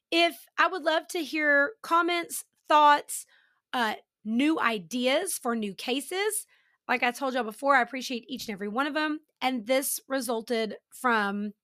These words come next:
a listener's request. So please, I'd love to hear from you.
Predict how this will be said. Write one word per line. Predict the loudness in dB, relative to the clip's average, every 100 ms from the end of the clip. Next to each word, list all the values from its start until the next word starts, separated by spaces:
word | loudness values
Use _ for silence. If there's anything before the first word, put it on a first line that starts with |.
| _ _ -6
a | -2
listener's | -2 -2 -6 -4
request. | -6 -4 -4 -4 -10 -14 -20 -20 -20 2
So | 4 4
please, | 2 -2 -2 -2
I'd | -2 0
love | 0
to | 0
hear | 0 0
from | 0 0
you. | 0 -2